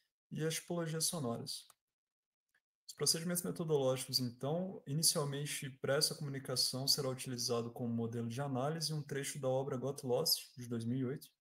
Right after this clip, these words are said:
para piano e soprano, buscando compreender de que maneira Larman dispõe os planos instrumentais discursivamente a partir da relação morfológica entre as famílias sonoras e seus vetores conectivos.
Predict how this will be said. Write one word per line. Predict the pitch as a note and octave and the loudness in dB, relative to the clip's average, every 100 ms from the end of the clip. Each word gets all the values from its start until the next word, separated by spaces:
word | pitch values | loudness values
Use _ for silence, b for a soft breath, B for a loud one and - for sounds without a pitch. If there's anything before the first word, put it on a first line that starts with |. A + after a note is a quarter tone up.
| - | -6
para | A#2+ | -4
piano | A#2 A#2 A#2 | -4 -2 -2
e | A#2 | -2
soprano, | - D#3+ D#3 E3+ F3 _ _ _ _ _ _ | -4 -4 -4 -4 -8 _ _ _ _ _ _
buscando | B2+ - D#3 | 0 0 0
compreender | D#3 E3+ E3+ D3 D3+ | -2 -2 0 0 -2
de | - | -4
que | F3+ | -4
maneira | F3+ D3+ C#3+ D#3+ D#3+ | -2 -2 0 2 4
Larman | D3 D3+ D3+ D3 | 4 2 0 0
dispõe | - - C3+ | -2 0 -2
os | C3+ | -2
planos | - A#2+ A#2+ | -2 -2 -2
instrumentais | B2+ - C3+ C3+ C3+ C3+ D3 | -4 -4 -4 -4 -2 -2 -2
discursivamente | D3+ D3+ - D3+ D#3 D3+ B2 B2 D#3 - - | 0 0 2 0 2 2 0 -2 -4 -8 -8
a | C#3+ | -4
partir | D3 C#3 D3+ | -2 -2 0
da | D3 | -2
relação | D3+ C#3+ C#3+ D3+ D3 | 0 2 4 2 2
morfológica | D#3 D#3 D#3+ C#3 C3+ C#3 - | 0 0 2 2 2 -2 -6
entre | C3+ C3+ | -6 -4
as | B2 - | 0 0
famílias | B2 A#2+ A#2+ - | 0 -4 -2 -2
sonoras | D#3 C3+ D3+ F3 D#3+ | -2 -2 -2 -2 2
e | |
seus | - E3 E3 | 2 2 -2
vetores | D#3 D#3+ D3+ D3+ - | -6 -4 -2 -2 -2
conectivos. | D#3 D#3 - - A#2+ A#2 - | -2 -4 -6 -6 -6 -8 -12